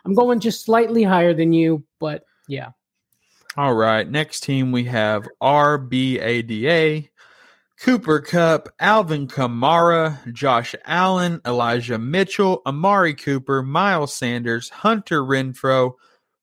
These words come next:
Speaker 2: Bobby Trees, Trey Lance, Mike Gesicki, Jarvis Landry,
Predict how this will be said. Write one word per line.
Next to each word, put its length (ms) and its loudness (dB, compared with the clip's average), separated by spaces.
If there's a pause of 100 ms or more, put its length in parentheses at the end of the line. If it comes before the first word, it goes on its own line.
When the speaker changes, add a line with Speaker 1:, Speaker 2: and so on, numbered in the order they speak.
Speaker 2:
Bobby 420 2
Trees, 600 -4
Trey 380 0
Lance, 560 -2
Mike 400 -2
Gesicki, 880 -2
Jarvis 720 0
Landry, 600 -4